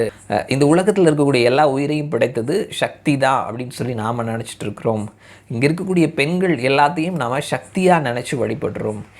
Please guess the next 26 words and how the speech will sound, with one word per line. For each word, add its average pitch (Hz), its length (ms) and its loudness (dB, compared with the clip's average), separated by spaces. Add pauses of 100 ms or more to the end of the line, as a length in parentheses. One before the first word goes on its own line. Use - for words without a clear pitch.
(160)
ஏன், 143 460 0 (180)
ராகுல் 160 400 2
காந்தியை 156 360 0
படைச்சதும் 147 500 -2
ஒரு 131 160 -4
சக்தி - 340 -4
தான் 147 200 2
சொல்லி 143 220 -2
தான் 131 120 2
நாங்க 123 280 -2
நினைச்சிட்டு 120 400 -8
இருக்கிறோம். 110 480 -8 (260)
சந்திரயான் 196 500 2
போய் 180 260 4
இறங்குன 156 200 2
அந்த 120 600 -2 (240)
இடத்திற்கு 147 580 0
சிவசக்தின்னு 180 480 2
சொல்லி 147 300 2
பெயரிட்டு 131 460 2
நம்ம 120 260 -4
அந்த 131 240 0
அளவுக்கு 147 300 2
அதை 120 140 0
பெருமைப்படுத்தி 127 560 -2
வச்சிருக்கிறோம். - 580 -6